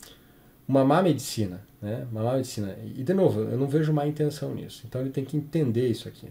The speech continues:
tá? Então, ele vai ter que responder, né? Obviamente que ele vai responder que sim. Sobre o conteúdo disposto, entendo que tem o livre uso, porém,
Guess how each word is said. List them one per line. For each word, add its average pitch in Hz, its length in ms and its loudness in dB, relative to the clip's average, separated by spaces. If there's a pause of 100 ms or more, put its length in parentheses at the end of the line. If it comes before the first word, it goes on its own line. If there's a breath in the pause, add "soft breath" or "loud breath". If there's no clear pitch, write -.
tá? 110 240 -10 (640 soft breath)
Então, 113 140 2
ele 127 100 2
vai 139 100 2
ter 151 100 -2
que 139 60 -4
responder, 151 500 0
né? 104 240 -6 (160)
Obviamente 107 500 -4
que 131 80 -12
ele 131 80 -10
vai 131 120 -10
responder - 380 -12
que - 80 -20
sim. - 160 -18 (1000 loud breath)
Sobre 185 300 2
o 185 40 2
conteúdo 160 340 2
disposto, 185 600 0
entendo 156 380 2
que 147 120 -6
tem 131 260 -2
o 117 40 4
livre 127 280 2
uso, 170 300 2
porém, 156 480 4